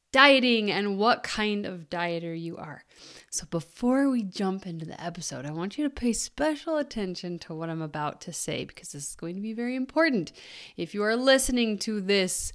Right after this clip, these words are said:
semi-live, meaning in the next week or two or three, potentially. <laughs>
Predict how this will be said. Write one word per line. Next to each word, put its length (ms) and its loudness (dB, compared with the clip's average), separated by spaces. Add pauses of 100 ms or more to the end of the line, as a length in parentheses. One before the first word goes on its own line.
(320)
semi-live, 1120 6
meaning 440 -2
in 120 0
the 100 0
next 480 -4 (760)
week 460 -6
or 200 -6 (180)
two 300 -4
or 100 -2
three, 440 -8
potentially. 600 -2 (260)
<laughs> 240 0